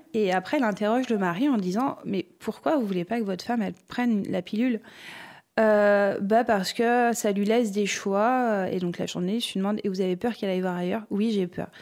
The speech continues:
Comme si la contraception, euh, empêchait la femme d'aller voir ailleurs.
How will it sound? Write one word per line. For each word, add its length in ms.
Comme 300
si 340
la 140
contraception, 920
euh, 560
empêchait 640
la 160
femme 380
d'aller 340
voir 220
ailleurs. 480